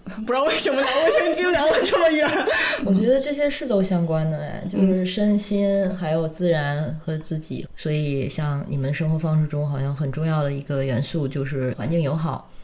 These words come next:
Speaker 1: 嗯。
Speaker 2: 呃，要环保，但这个我们等一下可以再聊到。那刚才就说到农工学校这段时间，是一共多长时间啊，这个课？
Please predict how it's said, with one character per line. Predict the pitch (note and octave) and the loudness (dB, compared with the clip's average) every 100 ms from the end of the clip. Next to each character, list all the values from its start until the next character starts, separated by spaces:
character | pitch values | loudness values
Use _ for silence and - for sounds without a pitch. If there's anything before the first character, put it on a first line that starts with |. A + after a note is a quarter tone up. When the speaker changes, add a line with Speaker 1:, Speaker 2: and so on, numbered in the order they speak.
| - | -2
Speaker 1:
嗯。 | G#3+ G#3+ G3 G3 A#3+ F#3 | 0 2 2 0 -4 -10
Speaker 2:
呃， | C#3+ | -6
要 | C#3+ | -4
环 | D3 C3 D3+ | 0 0 0
保， | A#2+ - - - - - | -2 -6 -10 -16 -18 -6
但 | C3+ D#3+ | -4 0
这 | F3 | 0
个 | |
我 | C#3 | 0
们 | C#3+ | -2
等 | B2 - | -4 -4
一 | |
下 | D#3 D#3 | -4 -2
可 | D#3+ | -4
以 | D3+ | -4
再 | C3+ C#3+ | -4 -4
聊 | A#2+ C3 | -4 -4
到。 | E3 - D#3+ | -4 -4 -4
那 | F#3 | -2
刚 | G3+ G3+ | 2 4
才 | F#3 D#3 D#3+ E3+ - - | 4 4 2 -2 -6 -12
就 | - F#3 | -4 -2
说 | G3+ G3+ | 0 2
到 | F#3+ | 2
农 | D#3 D#3+ | 2 2
工 | F#3 | 2
学 | F#3+ D3+ | 2 -4
校 | D#3+ A3+ G3+ | -2 0 0
这 | E3 | 0
段 | D#3 D3+ | -2 -2
时 | - - C#3+ | -6 -10 -8
间， | - C#3+ D3 D3 | -4 -4 -2 -4
是 | D#3 | -6
一 | A3 | -2
共 | A#3+ | 0
多 | A#3 | 2
长 | B3 F3 | 2 2
时 | - | 0
间 | C#3 C3+ | -4 -4
啊， | B2+ | -6
这 | C3+ | -6
个 | C3+ | -10
课？ | - C#3 | -10 -10